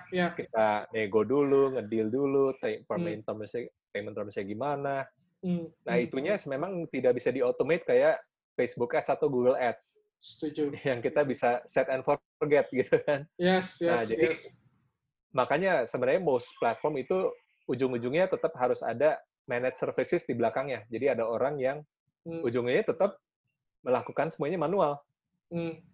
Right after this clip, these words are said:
Speaker 1: hmm.
Speaker 2: Ngontak, ngontak influencernya lah, terus
Speaker 1: Hmm.
Speaker 2: minta approval ke brandnya lah. Jadi the agency side itu masih ada pasti ujung-ujungnya.
Speaker 1: Hmm. Hmm, hmm,
Speaker 2: Even
Speaker 1: hmm.
Speaker 2: kita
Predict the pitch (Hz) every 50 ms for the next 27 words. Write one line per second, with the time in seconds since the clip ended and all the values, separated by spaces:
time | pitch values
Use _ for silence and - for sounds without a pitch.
0 | _ 165 160 160 160 156 110 110 - - 113 - - - - 123 110 104 113 104
1 | - 110 107 101 107 110 110 110 - 147 151 151 143 135 127 127 127 123 127 123
2 | 127 127 127 - - _ _ _ - _ _ _ _ _ - 123 113 156 156 -
3 | - - _ _ - 120 113 - 123 123 117 - - 113 - 120 113 - 117 110
4 | 101 131 143 147 151 151 143 139 131 123 120 120 117 110 110 147 160 - - _
5 | _ _ _ _ _ _ _ _ _ _ _ _ _ _ - - - - 151 139
6 | 139 131 147 143 139 - - 151 139 - - - 151 156 151 - - _ _ _
7 | _ _ _ _ _ - 143 127 - 196 185 160 - - 131 131 143 139 131 -
8 | - _ _ _ - 120 - - 127 117 113 113 110 110 110 120 120 123 180 175
9 | 170 160 156 - - _ _ _ _ _ _ 175 170 165 165 160 156 156 - _
10 | 170 165 160 160 160 - - 120 - 226 202 170 160